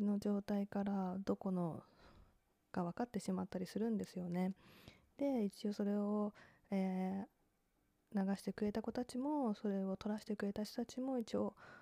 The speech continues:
オッケーが出ていたんですが、まあ、どこからか圧力がかかり、彼らにペナルティーがいってしまうということで、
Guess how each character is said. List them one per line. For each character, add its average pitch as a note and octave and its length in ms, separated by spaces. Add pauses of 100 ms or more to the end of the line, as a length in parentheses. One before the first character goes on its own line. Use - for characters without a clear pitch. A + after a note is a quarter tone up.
(300)
オ A#3+ 60
ッ - 100
ケ G#3 120
ー G3 40
が F3+ 100
出 A#3+ 140
て A#3 140
い G3+ 100
た A3+ 120
ん A3+ 60
で G#3+ 100
す - 180
が、 C4+ 260
ま G3 120
あ、 - 40
ど F#3 100
こ F#3 80
か - 120
ら F3+ 100
か - 180
圧 F#3+ 160
力 G3 220
が F#3 100
か - 120
か F#3+ 120
り、 F#3 200 (800)
彼 F#3+ 240
ら F3+ 100
に F3 120
ペ G3 120
ナ G#3 120
ル G3 100
テ - 160
ィ E3 40
ー - 20
が E3 80
い D#3 40
っ - 20
て - 140
し - 140
ま G3 120
う F#3 140
と F#3+ 100
い G3 100
う G#3 60
こ A3+ 140
と A3+ 120
で、 A#3+ 260